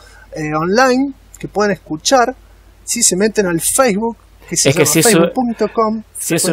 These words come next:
Speaker 1: Frecuencia
Speaker 2: radio para
Speaker 1: Dibujada.
Speaker 2: ver, es Vorterix. Oh, oh, oh, chivo,
Speaker 1: Oh,
Speaker 2: chivo.
Speaker 1: oh, oh, oh. Pero acá van a ver todo por YouTube porque nosotros somos mejor que Vorterix, ¿sabes?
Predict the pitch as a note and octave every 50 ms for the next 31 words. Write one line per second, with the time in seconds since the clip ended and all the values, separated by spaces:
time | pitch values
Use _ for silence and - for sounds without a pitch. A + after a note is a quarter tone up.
0 | D3+ D3+ C#3+ C3+ D#3+ E3 E3+ E3+ D#3+ - D3+ D3 D3 D#3+ F3 F3 F3+ F3 E3 B2
1 | B2 D3 C#3+ C3 B2 - A2+ G#2+ G#2 - - - - A3 C4 A3+ - - - F#3
2 | C#3+ B2+ - - D#3 C#3+ - B3 B3 B3 B3+ B3+ B3+ - - G#3 G3+ F3 D#3 D3
3 | E3+ - - - - F3+ - - - D3+ D#3 D#3 D#3+ - A3 G#3+ F#3+ F3+ F#3 G3
4 | G3 F#3+ F#3 F#3+ G3+ G#3 F#3+ F3+ - - - - - - - A#3 A#3 G#3+ F#3 -
5 | G3+ F#3 F3 F3+ E3+ - G#3 F#3+ - F#3 F3+ F3+ E3+ - A3+ G#3+ F#3 - A3+ A3
6 | G#3+ F#3+ - F#3 G#3 - - - - G#3 E3+ - D#3+ E3 E3+ D#3+ - - - -
7 | - - - - - - E3 E3+ F#3+ G#3 -